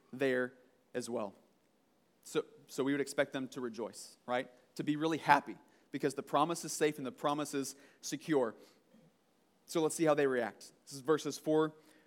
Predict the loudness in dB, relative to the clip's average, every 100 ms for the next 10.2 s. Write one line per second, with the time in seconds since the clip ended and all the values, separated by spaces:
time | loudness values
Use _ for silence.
0 | _ -6 -4 -4 -6 -10 -14 _ _ _
1 | _ _ _ _ _ _ _ -20 _ _
2 | _ _ _ _ -2 0 -2 -2 -8 -4
3 | 0 2 2 -2 -8 0 0 0 -6 -10
4 | _ _ -16 -2 0 0 2 4 4 4
5 | -4 2 2 2 -6 -10 -20 _ -4 -2
6 | -2 -4 -16 _ _ _ _ _ _ _
7 | _ _ _ _ _ _ _ _ _ _
8 | _ _ _ _ _ -2 -2 -2 -10 _
9 | _ _ _ _ -20 -20 0 2 2 -2
10 | -4 -12